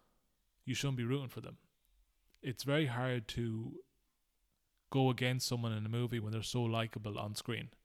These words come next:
But yeah, let me know what you think of this movie. If you've seen it in cinema or online, let me know your thoughts. Were you as disappointed as it, uh, as with this movie as I was? Because I was really disappointed, to be honest. I thought it was a waste of time watching it,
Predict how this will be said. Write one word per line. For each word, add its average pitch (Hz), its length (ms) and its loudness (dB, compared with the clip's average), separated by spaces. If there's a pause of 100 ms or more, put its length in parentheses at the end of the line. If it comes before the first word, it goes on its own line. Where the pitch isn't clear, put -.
(720)
But - 140 0
yeah, 117 180 4 (180)
let 147 140 4
me 156 80 4
know 156 140 6
what 147 180 4
you - 60 -14
think 139 180 0
of 131 60 0
this 117 160 -4
movie. 131 360 2
If 117 140 -2
you've 117 120 -2
seen 131 260 0
it 127 60 -2
in 117 120 -4
cinema 127 680 0
or 113 160 0
online, 120 680 0 (520)
let 120 140 0
me 120 80 0
know 117 120 2
your 110 140 0
thoughts. 123 640 0
Were 117 140 -2
you 120 180 2
as 110 80 -4
disappointed 120 600 2
as 117 260 2
it, 107 240 -2 (680)
uh, 113 400 2
as 120 200 2 (160)
with 127 140 -2
this 117 160 -6
movie 117 260 2
as 107 140 0
I 123 180 4
was? 123 480 4
Because 107 280 -2
I 107 60 0
was 104 200 -2
really 120 140 4
disappointed, 110 560 0
to 101 60 -4
be 107 80 2
honest. 107 320 0
I 123 100 -4
thought 113 140 0
it 110 60 2
was 104 100 -2
a 110 40 0
waste 110 240 0
of 110 60 -10
time 117 240 0
watching 117 360 0
it, 107 100 -4